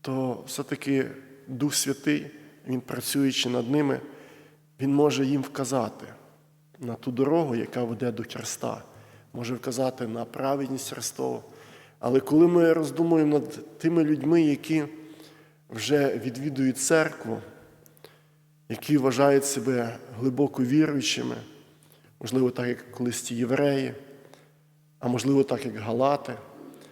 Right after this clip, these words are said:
або ще інші люди, про яких говорив апостол Павло, каже: «Ви нерозумні галати», то це проблема, проблема через те, що з тим складно справитись.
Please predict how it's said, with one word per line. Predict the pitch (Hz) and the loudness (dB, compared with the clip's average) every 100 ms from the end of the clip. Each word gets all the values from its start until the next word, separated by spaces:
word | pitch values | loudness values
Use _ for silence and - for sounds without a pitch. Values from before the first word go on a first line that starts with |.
| _ | _
або | - 113 113 | -10 -8 -4
ще | - 143 | 2 2
інші | 143 139 143 | 2 2 0
люди, | 139 143 131 117 - - - - - _ _ | 2 2 0 -6 -10 -20 -20 -20 -20 _ _
про | - 131 | -10 -8
яких | - 139 | -2 0
говорив | 117 131 139 135 | 0 0 2 2
апостол | 120 131 - 127 | 2 -2 -2 -4
Павло, | 120 127 123 127 117 113 - | -2 -2 2 2 2 -2 -8
каже: | - 123 120 | -4 -2 -2
«Ви | 110 135 135 131 | 0 0 0 0
нерозумні | 127 131 120 110 139 127 | -2 0 -2 0 2 2
галати», | 117 123 127 123 120 - - - - - - _ _ _ _ _ _ _ _ _ _ _ _ _ _ | 2 2 4 2 0 -10 -16 -20 -20 -20 -20 _ _ _ _ _ _ _ _ _ _ _ _ _ _
то | 147 151 156 151 147 117 - - - - | 4 6 8 6 2 -4 -10 -12 -16 -14
це | - 170 156 147 135 - - | -6 0 2 2 -2 -12 -8
проблема, | 143 147 160 156 131 104 | -4 2 4 6 4 0
проблема | - 127 127 131 127 | -4 -4 0 0 -2
через | - 135 - | -2 -6 -2
те, | 147 | -2
що | 131 - 113 | -2 -2 -4
з | - | -4
тим | 147 143 131 - - - | 0 2 0 -8 -18 -8
складно | - - 135 123 123 | -6 0 0 2 -2
справитись. | - 135 127 117 110 - - - | -4 -2 -2 -2 -4 -8 -12 -14